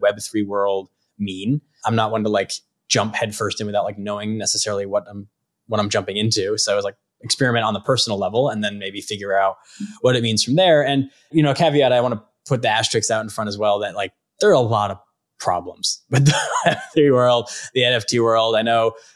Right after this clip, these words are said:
we announced that we were doing N F Ts. There were some people in our community that were like, "How could you guys? It, this is awful. It's full of scams and stuff." And it's like, yeah, but at the same time, like, so is Web two, right? I can go pay a thousand dollars to get a course on how I'll make ten thousand dollars a month. Like, that's a scam too, right? It's like,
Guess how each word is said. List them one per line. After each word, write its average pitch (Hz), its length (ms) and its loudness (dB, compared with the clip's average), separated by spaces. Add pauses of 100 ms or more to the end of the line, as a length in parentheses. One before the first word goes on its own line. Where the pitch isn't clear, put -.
we 127 180 2
announced 110 220 0
that 120 80 -2
we 117 60 0
were - 20 -6
doing 107 180 -2
N 107 60 0
F 104 100 -2
Ts. 107 320 -2
There 107 80 -2
were 107 40 -2
some 107 280 -4 (160)
people 113 160 0
in 110 60 2
our 107 80 0
community 107 180 -4
that 104 40 0
were 98 80 2
like, 95 120 -8
"How 117 240 0
could 113 260 -4
you 110 120 -4
guys? 107 460 2
It, 104 80 -4
this 107 80 -12
is 113 160 0
awful. 107 640 0 (280)
It's - 80 -6
full 127 160 2
of 110 80 2
scams 107 500 0
and 104 100 -6
stuff." 104 340 0
And 139 80 -4
it's 156 60 -8
like, 147 140 -6 (280)
yeah, 190 360 4 (100)
but 170 120 4
at 160 40 0
the 160 60 0
same 175 220 2
time, 147 200 2
like, 139 160 0
so 190 120 4
is 151 100 6
Web 117 160 2
two, 104 180 -6
right? 101 160 2
I 120 40 0
can 135 80 2
go 139 100 4
pay 127 140 -2
a 110 40 -2
thousand 117 280 -2
dollars 113 220 0
to 110 60 -4
get 110 80 -2
a 101 60 -8
course - 380 -2
on 113 100 -4
how 107 120 2
I'll 104 60 2
make 104 160 -6
ten 110 200 -2
thousand 107 220 -2
dollars 98 200 -2
a 104 40 -6
month. 101 260 -4
Like, 95 120 -4 (540)
that's 156 160 0
a 117 40 -2
scam 95 340 -2
too, 90 240 -2
right? 95 240 0
It's 107 140 0
like, 107 140 0